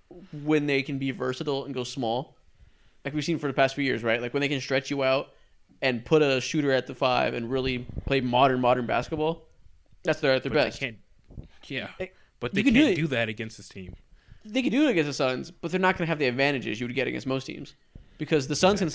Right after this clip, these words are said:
Speaker 1: simply stay big with Ayton, who, he, listen, he's not Evan Mobley. He's not out here defending on the perimeter like, like a guard, but he's not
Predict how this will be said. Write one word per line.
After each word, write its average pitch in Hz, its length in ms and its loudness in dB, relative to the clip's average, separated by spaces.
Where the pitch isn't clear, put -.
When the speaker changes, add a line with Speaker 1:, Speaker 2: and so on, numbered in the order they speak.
Speaker 1:
simply 143 160 0
stay 143 240 2
big 135 440 0
with 123 200 -4
Ayton, 156 320 -2
who, 139 360 0
he, - 80 -8
listen, 160 240 -4
he's 165 160 -4
not 165 280 0
Evan 147 180 0
Mobley. 135 320 2
He's 131 80 0
not 143 100 0
out 131 120 2
here 139 100 0
defending 135 280 -2
on 127 60 -2
the 135 80 -4
perimeter 135 440 0
like, 139 260 -6
like 151 240 -14
a 127 60 -6
guard, 147 440 0
but 139 300 2
he's 427 300 0
not 220 300 0